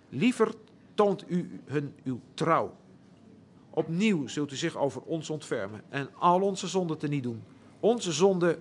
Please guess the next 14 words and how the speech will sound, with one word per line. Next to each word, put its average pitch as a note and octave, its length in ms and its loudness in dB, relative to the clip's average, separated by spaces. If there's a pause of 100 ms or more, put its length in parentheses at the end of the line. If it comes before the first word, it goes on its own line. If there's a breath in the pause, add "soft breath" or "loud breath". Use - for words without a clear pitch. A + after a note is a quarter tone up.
werpt D#3 320 2
u D3 40 -4
in C3+ 80 -2
de A#2 160 -4
diepte E3 300 -2
van C#3 160 -2
de B2+ 80 -4
zee. A#2+ 340 -2 (680)
U - 80 -6
bewijst D3+ 380 2
Jacob A3+ 340 2
uw C4 140 0
trouw F3 460 4 (460)
en C3 180 -10